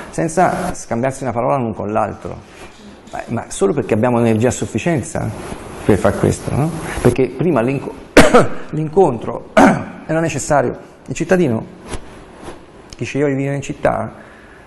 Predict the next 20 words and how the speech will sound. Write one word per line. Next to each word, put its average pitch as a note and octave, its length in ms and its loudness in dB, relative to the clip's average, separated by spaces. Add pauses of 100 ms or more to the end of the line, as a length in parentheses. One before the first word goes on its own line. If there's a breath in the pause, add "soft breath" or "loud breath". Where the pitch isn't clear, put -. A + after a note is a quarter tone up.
(140)
doveva C3+ 240 2
per A#2+ 120 -2
forza - 260 2
comunque A2+ 320 -4
spostarsi D#3 480 -2
per G#2+ 60 -4
andare G2+ 180 -4
a - 40 -14
prendersi G2+ 340 -6
il - 60 -14
cibo. C3+ 280 -6 (380)
Se - 140 0
era C3 100 4
all'interno C3 300 -2
della A#2+ 100 -2
città C3 240 -4
era A#3+ 140 2
semplice G#2+ 360 -6
e G2 40 -6
veloce, G2 360 -8